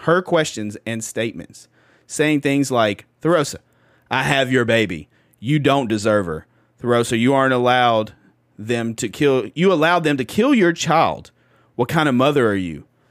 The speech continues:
Once it started, there were some sounds and movements around us. Very small and easily explained, my small creatures of the night, until you factor in that there is literally nothing living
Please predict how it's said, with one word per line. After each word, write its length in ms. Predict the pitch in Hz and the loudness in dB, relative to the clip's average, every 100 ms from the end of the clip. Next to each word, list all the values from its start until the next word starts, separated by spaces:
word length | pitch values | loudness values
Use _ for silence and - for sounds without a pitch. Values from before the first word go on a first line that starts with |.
| _ _ - | _ _ -6
Once 240 | 123 151 | -4 -2
it 60 | 156 | -4
started, 540 | - 147 143 117 104 | -2 2 2 2 -2
there 120 | 104 113 | -2 -2
were 80 | |
some 160 | 113 117 | -2 -6
sounds 440 | - 127 151 170 | -6 -2 -2 -2
and 120 | 147 127 | -2 0
movements 320 | 139 123 117 | 0 -2 -4
around 440 | 117 120 123 110 | -4 -2 -2 -4
us. 260 | 80 - - _ _ _ _ _ _ _ _ _ | -10 -14 -20 _ _ _ _ _ _ _ _ _
Very 260 | - 127 127 | -2 0 0
small 500 | - 131 123 131 120 | -2 -2 2 2 2
and 120 | 107 | -2
easily 340 | 120 127 117 | -4 -2 -2
explained, 680 | 107 - 120 127 113 92 90 - _ _ _ | -4 -6 -4 -2 -2 -6 -10 -16 _ _ _
my 260 | 95 104 | -8 -6
small 460 | 98 - 120 127 131 | -6 -6 -2 0 -2
creatures 460 | - 131 123 113 110 | -2 -6 -4 -6 -4
of 180 | 107 | -6
the 60 | 104 | -4
night, 440 | 104 117 90 - _ _ _ _ - | -4 -2 -4 -8 _ _ _ _ -12
until 280 | 113 107 170 | -8 -2 0
you 140 | 226 | 0
factor 460 | 185 160 165 165 147 | 0 0 0 0 0
in 200 | 147 127 | 0 0
that 140 | 110 | -2
there 140 | 113 113 | -2 -2
is 120 | 117 | 0
literally 260 | 139 139 | 2 2
nothing 360 | 120 131 139 120 | 2 0 0 -2
living 300 | 123 127 117 | 0 -2 -4